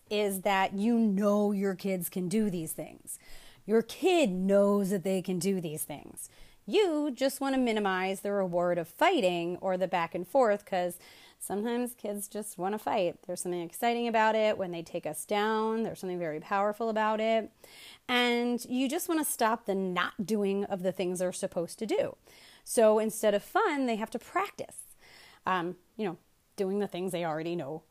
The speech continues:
how to do. And honestly, they're gonna stop fighting you fast, 'cause it's just not worth it anymore.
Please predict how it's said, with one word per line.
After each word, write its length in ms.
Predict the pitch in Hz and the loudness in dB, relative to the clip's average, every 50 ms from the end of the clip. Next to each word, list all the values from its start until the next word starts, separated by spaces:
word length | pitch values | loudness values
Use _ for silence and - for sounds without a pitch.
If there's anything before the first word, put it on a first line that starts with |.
| _ _ | _ _
how 200 | - - 160 139 | -10 -8 -8 -8
to 80 | 135 131 | -8 -8
do. 300 | 147 240 294 269 - - - - _ - - - - _ - | -4 -4 -2 -2 -4 -6 -10 -20 _ -20 -20 -20 -20 _ -2
And 460 | - 233 226 220 214 214 214 214 214 | 0 2 4 4 4 4 2 2 0
honestly, 400 | - 220 214 214 - - - 262 | 0 0 0 0 0 0 0 0
they're 160 | 214 202 190 170 | 2 2 2 2
gonna 140 | 196 202 | 0 0
stop 260 | 190 - - 180 180 - | -2 -2 -2 -2 -2 -2
fighting 300 | - 185 170 170 175 180 | -2 -2 -2 -2 -2 -4
you 60 | 170 | -6
fast, 440 | - - 170 151 - - - - - | -4 -4 -4 -4 -4 -6 -10 -10 -8
'cause 140 | 208 185 | -6 -6
it's 220 | 190 175 - - - | -6 -6 -8 -10 -10
just 380 | - - 247 233 233 226 - | -4 0 0 2 2 0 0
not 180 | 247 220 208 - | -2 -2 -2 -2
worth 260 | 208 190 185 185 - | -2 -2 -2 -2 -4
it 60 | 175 | -6
anymore. 440 | 165 165 160 160 170 165 165 165 170 | -6 -6 -6 -6 -4 -4 -4 -6 -8